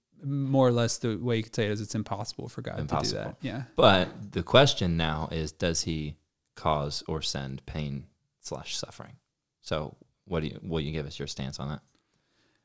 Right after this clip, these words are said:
Speaker 1: Yeah, I, I, I think that, um,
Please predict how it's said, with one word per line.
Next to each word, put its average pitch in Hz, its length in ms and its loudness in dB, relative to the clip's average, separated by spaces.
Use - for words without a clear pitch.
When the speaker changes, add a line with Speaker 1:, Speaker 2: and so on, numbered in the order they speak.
Speaker 1:
Yeah, 214 220 4
I, 147 160 6
I, 170 260 8
I 160 120 8
think 190 480 2
that, 139 580 4
um, 120 460 2